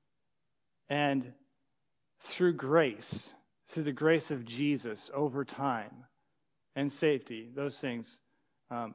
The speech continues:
may or may not, uh, you know, those, some of those doors may never open to your friends. Some of those doors you'll never, ever feel comfortable opening up to your friends.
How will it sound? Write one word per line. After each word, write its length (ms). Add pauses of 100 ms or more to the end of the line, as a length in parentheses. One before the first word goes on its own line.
may 300
or 60
may 160
not, 280 (120)
uh, 160
you 200
know, 80
those, 260
some 160
of 60
those 160
doors 200
may 140
never 340
open 260
to 60
your 140
friends. 480 (1120)
Some 240
of 40
those 160
doors 300
you'll 160
never, 560
ever 260
feel 220
comfortable 500
opening 380
up 240 (720)
to 400 (880)
your 120
friends. 640